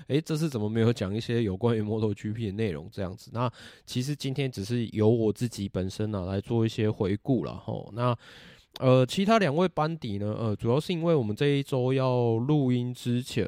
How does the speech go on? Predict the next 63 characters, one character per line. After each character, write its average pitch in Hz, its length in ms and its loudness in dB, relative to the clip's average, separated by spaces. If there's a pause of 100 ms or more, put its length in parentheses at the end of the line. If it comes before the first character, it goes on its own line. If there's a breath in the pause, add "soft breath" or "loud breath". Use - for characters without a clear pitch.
哦， 98 300 -10
这 - 100 -8
个， 104 480 0
我 110 240 0
的 110 320 4
这 151 160 -4
个 107 480 0
喉 117 160 2
咙 120 160 4
状 139 140 0
况 143 180 0
有 101 100 0
点 113 160 0
问 120 240 0
题 104 220 -4
啦， - 180 -10 (360 loud breath)
那 117 380 2
跟 127 180 2
两 113 120 2
位 120 140 4
的 113 80 2
时 - 180 -4
间 110 160 0
搭 104 160 0
不 101 140 -4
上， 95 260 -4
所 117 220 2
以 110 240 4
最 131 160 -2
后 123 180 4
就 139 160 0
想 92 240 -4
说 113 340 2
啊， 107 220 -2 (540 loud breath)
直 107 240 -4
接 131 160 2
把 98 380 2
这 123 100 -4
个 113 200 4
年 107 200 0
终 117 200 -2
的 110 100 0
企 113 260 -2
划 117 160 2
直 107 140 -6
接 110 140 0
改 92 200 -6
成 95 160 -6
说， 104 240 -2
就 104 120 -8
是 107 100 -8
我 98 240 -4
一 98 80 -8
个 107 160 -4
人 95 180 -4 (100)
哦， 98 240 -10
来 98 180 -10
稍 117 240 -2
微 120 180 4
回 104 220 0
顾 127 200 0
一 117 60 0
下 127 260 0